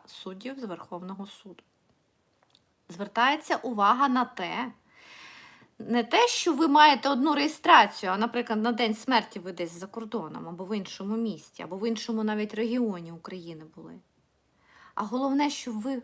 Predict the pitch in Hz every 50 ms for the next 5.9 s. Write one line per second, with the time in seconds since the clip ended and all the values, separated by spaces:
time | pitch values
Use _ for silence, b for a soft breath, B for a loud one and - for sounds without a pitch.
0 | - _ _ - 226 262 254 220 240 254 240 311 330 349 311 269 226 185 - -
1 | _ _ _ _ - 214 214 208 - - 233 220 208 214 - 262 254 - 359 392
2 | 403 - - - - - 190 - _ _ _ _ _ _ _ _ _ 226 240 233
3 | 254 269 254 262 262 254 226 185 170 - - - - 196 - - 202 202 208 208
4 | 254 262 254 - - - 196 180 175 196 196 - _ _ _ _ _ - 202 208
5 | 208 233 214 196 190 - - 233 247 240 220 220 - - 196 180 175 185